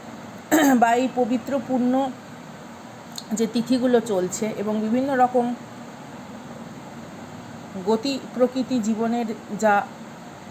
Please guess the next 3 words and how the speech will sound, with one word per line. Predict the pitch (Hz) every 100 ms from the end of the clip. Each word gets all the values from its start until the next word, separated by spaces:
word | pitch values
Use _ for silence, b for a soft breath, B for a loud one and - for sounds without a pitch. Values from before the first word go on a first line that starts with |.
| - -
আমাদের, | 208 202 180 180 - - - - - - -
তার | 214 214 233 - - - - - - - - - - - - - - - - - - - - - - - 196
জন্য | 220 196 185